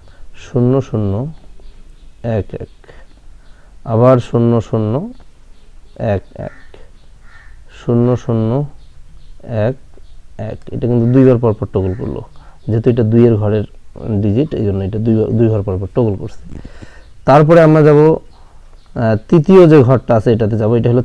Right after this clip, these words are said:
চারের ঘর। দশমিক পদ্ধতিতে এটা শতকের ঘর যদিও, কিন্তু বাইনারিতে এটা চারের ঘর। এখানে চারবার পর পর টগল করবে। Always শুরু হবে কিন্তু শূন্য দিয়ে। তাহলে শূন্য দিয়ে শুরু, চারবার পর পর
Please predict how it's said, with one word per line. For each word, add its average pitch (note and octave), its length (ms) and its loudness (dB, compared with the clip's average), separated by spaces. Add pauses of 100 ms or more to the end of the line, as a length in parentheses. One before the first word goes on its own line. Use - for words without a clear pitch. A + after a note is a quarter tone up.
চারের A2 280 2
ঘর। F2+ 160 -6 (640)
দশমিক B2 380 -2
পদ্ধতিতে D3+ 320 0
এটা D#3 160 0
শতকের C#3 400 0
ঘর C3 140 0
যদিও, A#2+ 320 0
কিন্তু B2 200 -2
বাইনারিতে A2+ 440 0
এটা A#2+ 140 -2
চারের G#2+ 320 -2
ঘর। A#2 180 -4 (440)
এখানে D3+ 240 0
চারবার B2 360 2
পর A#2 200 2
পর A2 140 0
টগল A#2+ 240 2
করবে। A#2 280 0 (680)
Always E3 280 6
শুরু D#3+ 380 4
হবে D#3 160 4
কিন্তু D3 220 0
শূন্য B2+ 300 2
দিয়ে। G#2 200 -4 (440)
তাহলে C3 140 0
শূন্য D3 320 2
দিয়ে D3 160 4
শুরু, C#3 240 2
চারবার B2+ 360 2
পর B2+ 140 0
পর A#2 100 0